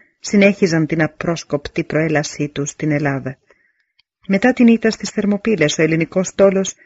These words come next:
υπέστη σοβαρές απώλειες, τόσο σε πλοία,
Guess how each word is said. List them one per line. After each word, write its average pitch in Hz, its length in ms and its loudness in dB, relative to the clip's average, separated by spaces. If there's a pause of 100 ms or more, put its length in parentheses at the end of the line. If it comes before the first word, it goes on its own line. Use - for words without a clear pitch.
(200)
υπέστη 196 440 2
σοβαρές 202 480 -2
απώλειες, 160 680 -4 (680)
τόσο 214 320 4
σε - 160 -8
πλοία, 175 500 -4